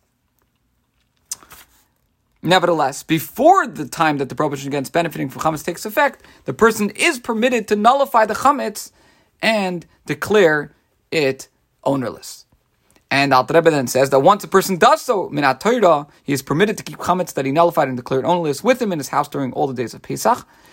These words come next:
The reason is that according to scriptural law, the person only violates the prohibition against having chametz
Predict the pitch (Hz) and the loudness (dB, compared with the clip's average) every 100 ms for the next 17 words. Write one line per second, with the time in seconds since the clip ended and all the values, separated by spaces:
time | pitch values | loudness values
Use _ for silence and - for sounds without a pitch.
0 | _ _ 151 196 277 175 - 196 190 170 | _ _ 2 6 4 4 4 4 4 0
1 | - 196 262 294 262 202 190 196 185 160 | -2 0 2 4 4 2 -2 0 2 4
2 | 170 170 160 147 147 - 139 127 - 147 | 4 0 -4 -4 -4 -4 -4 -4 -4 -4
3 | 143 175 160 | -2 -4 -4